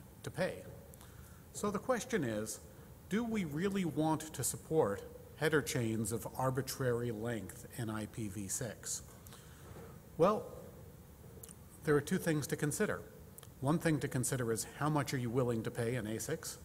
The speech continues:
to parse a header chain of arbitrarily, arbitrary length. And the other question is, why is it you want a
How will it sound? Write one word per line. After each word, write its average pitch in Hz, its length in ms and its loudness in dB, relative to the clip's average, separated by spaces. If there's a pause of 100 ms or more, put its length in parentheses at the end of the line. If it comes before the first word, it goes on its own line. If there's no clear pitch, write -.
(180)
to 113 380 -2
parse 123 400 0 (100)
a 117 260 -2 (320)
header 131 260 2
chain 131 320 2
of 120 200 0 (180)
arbitrarily, 117 800 -2 (140)
arbitrary 123 460 0
length. 110 440 -2 (1000)
And 175 140 2
the 196 100 6
other 269 160 2
question 131 560 0 (960)
is, 202 500 4 (1500)
why 240 160 4
is 302 180 0
it 262 80 -2 (100)
you 170 120 -2
want 175 420 0 (240)
a 143 260 2